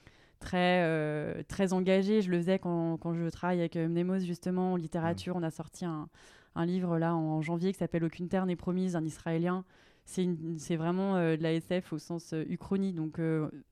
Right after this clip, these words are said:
Speaker 1: et
Speaker 2: C'est, c'est
Speaker 1: si,
Speaker 2: qui
Speaker 1: alors,
Speaker 2: l'auteur ?
Speaker 1: euh, il s'appelle Lavi Tidar.
Speaker 2: Ah, j'ai, j'ai,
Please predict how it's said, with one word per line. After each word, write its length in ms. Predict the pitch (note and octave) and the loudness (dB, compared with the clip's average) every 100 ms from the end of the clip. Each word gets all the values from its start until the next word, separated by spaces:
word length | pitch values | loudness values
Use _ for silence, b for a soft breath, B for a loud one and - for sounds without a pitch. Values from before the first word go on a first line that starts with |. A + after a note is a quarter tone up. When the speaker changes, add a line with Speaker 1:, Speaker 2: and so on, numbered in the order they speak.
| - | 0
Speaker 1:
et 60 | |
Speaker 2:
C'est, 60 | G3+ G#2+ | 0 0
c'est 140 | A2 | 0
Speaker 1:
si, 60 | A2 | 2
Speaker 2:
qui 60 | F3+ | 6
Speaker 1:
alors, 120 | D#3+ | 6
Speaker 2:
l'auteur ? 200 | D#3 G3+ - B B - | 6 0 -4 B B -4
Speaker 1:
euh, 60 | |
il 60 | E3+ | -2
s'appelle 300 | G3 F#3+ F#3 | 0 2 4
Lavi 280 | F#3 F#3+ G#3+ | 6 4 -2
Tidar. 580 | - F3 E3+ E3 - - b b b b - | -6 -4 -4 -6 -14 -20 b b b b -10
Speaker 2:
Ah, 40 | - | -10
j'ai, 80 | - - | -10 -18
j'ai, 100 | G#2+ | -20